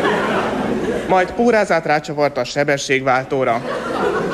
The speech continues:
Jenő bácsi kinyilatkoztatta, hogy ő már nem idegesítheti fel magát, mert három infarktus után már kis stressz is az életébe kerülhet,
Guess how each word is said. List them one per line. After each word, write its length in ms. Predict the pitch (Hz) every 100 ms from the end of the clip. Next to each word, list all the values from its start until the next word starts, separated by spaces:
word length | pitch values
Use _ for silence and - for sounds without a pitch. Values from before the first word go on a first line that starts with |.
| - - - - - - 254
Jenő 260 | 254 202
bácsi 380 | 175 185 - 165
kinyilatkoztatta, 1000 | 190 180 160 156 160 160 175 165 180 170
hogy 220 | 170 156
ő 100 | 170
már 180 | 170 160
nem 200 | 165 165
idegesítheti 760 | 160 147 147 143 143 156 147 143
fel 220 | 151 139
magát, 460 | 156 170 160 165
mert 220 | 160 139 -
három 360 | 170 190 196
infarktus 540 | 185 185 180 175 175 180
után 280 | 175 170
már 200 | 156 143
kis 180 | - 170
stressz 340 | - 160 147 151
is 120 | -
az 140 | 139
életébe 520 | 147 147 139 143 143
kerülhet, 500 | 143 151 156 160 170